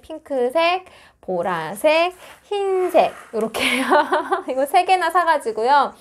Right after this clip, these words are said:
어, 이렇게 합식해 주려고요. 너무 예쁘죠? 와, 너무 신기해요. 이렇게 삼 단으로 핀다는 게. 어, 와, 이것도.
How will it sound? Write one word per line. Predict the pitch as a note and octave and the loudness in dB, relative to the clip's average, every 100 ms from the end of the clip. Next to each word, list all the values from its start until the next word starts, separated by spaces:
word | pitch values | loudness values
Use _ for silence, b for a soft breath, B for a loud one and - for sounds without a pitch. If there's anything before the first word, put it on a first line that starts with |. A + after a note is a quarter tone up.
| B B B | B B B
어, | G#3+ G#3 F#3+ F3+ | -2 2 2 0
이렇게 | F3+ - F#3+ B B B B | -6 -6 -6 B B B B
합식해 | A4+ A4+ A#4 A4+ C#4 | 0 2 2 4 2
주려고요. | G3+ E3+ D3 - - _ _ _ _ _ _ _ _ B B B B | 2 0 -2 -10 -12 _ _ _ _ _ _ _ _ B B B B
너무 | B3+ C#4 | 4 4
예쁘죠? | F#3+ - F#3+ F3+ - - _ _ _ _ | 2 -2 -12 -10 -12 -16 _ _ _ _
와, | - A3+ G#3+ G3+ G3+ | -8 -2 0 2 2
너무 | B3+ D#4+ | 2 2
신기해요. | F4+ G4+ F#4+ F#4+ D4 | 0 -2 2 4 4
이렇게 | C4+ C#4 | 4 -4
삼 | D#4+ F4+ | -6 -2
단으로 | F4+ F4 D4 B3+ B3 C4+ C#4 | 0 0 -2 0 0 0 -2
핀다는 | E4 D#4 D4 A#3 | -6 -4 -4 -4
게. | G3+ G3 A3+ A3+ F3 G#3 - | -4 -2 -2 -2 -4 -8 -14
어, | - A2 - - - - - - - F3+ | -12 -12 -14 -20 -20 -20 -20 -20 -14 -8
와, | G#3+ - C3 A#2 - | -4 -2 -2 -4 -6
이것도. | C#3+ D3+ - - G#3 | -8 -6 -8 -4 -4